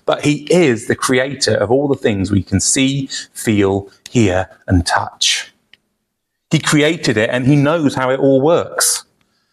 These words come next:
He took great care in creating, ensuring that things were created in the right order. If you go back and read it in Genesis one, notice, day one,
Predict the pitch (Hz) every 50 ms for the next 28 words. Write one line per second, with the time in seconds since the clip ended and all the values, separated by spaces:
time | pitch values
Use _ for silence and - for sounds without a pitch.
0 | _ _ - 156 139 - - 160 139 127 131 147 156 160 156 143 - - 170 175
1 | 170 143 123 117 110 - - 135 127 131 135 151 165 147 - - - 95 85 87
2 | 87 87 - - - - - 143 135 131 - - - 160 170 175 160 139 123 123
3 | 120 123 - 143 139 139 131 131 - - 147 135 - 135 127 123 120 113 113 127
4 | 135 139 139 - 139 135 139 139 123 87 78 76 - - - - - - - 147
5 | 143 156 147 143 143 131 - - 123 120 139 143 135 - - - - 101 101 104
6 | 104 104 98 - 107 - - 120 113 104 87 80 82 80 - - - - - 131
7 | 135 139 147 143 - - 92 - - - - - - - - - - - 147 139
8 | 131 131 131 127 147 165 139 110 104 139 185 202 202